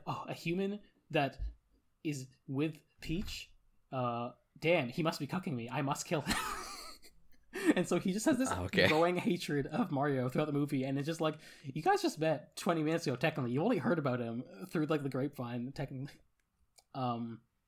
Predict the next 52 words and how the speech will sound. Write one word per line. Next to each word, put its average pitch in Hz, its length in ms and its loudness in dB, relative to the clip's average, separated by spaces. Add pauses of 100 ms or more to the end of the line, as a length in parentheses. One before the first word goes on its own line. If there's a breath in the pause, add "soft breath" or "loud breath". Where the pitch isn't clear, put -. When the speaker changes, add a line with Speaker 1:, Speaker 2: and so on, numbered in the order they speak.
(1000 soft breath)
Speaker 1:
they 165 80 4
don't 214 180 6
spend 180 220 2
a - 20 2
lot 147 180 6
of 131 120 0
time 131 340 0
in 139 100 -2
the 131 60 2
Mushroom 120 240 -4
Kingdom, 127 300 -2
actually. 156 580 -8
Uh, - 80 -6
there's 147 200 2
a 147 40 -2
significant 180 640 0
portion 156 300 2
of 131 60 2
the 123 40 4
movie 147 180 2
where 131 200 0
they're 120 100 0
just 131 240 -4
in 127 300 0
the 123 60 -4
Donkey 113 300 -6
Kong 143 220 -2
world, 170 400 -2
so 139 220 0
it 127 100 -4
almost 143 280 -2
feels 139 140 -2
like 127 200 -4 (540)
half 143 220 0
of 147 60 -2
a 139 40 0
Donkey 135 240 2
Kong 123 200 0
movie, 127 340 0
and 131 120 0
that 127 180 -4 (160)
Donkey 127 340 -2
Kong 147 440 0 (120)
plays 139 460 0
the 131 120 0
deuteragonist 135 880 -4
instead 147 320 -2
of 123 120 0
Luigi, 156 460 -4
which 147 180 -6
feels 147 260 -2
weird 123 360 -2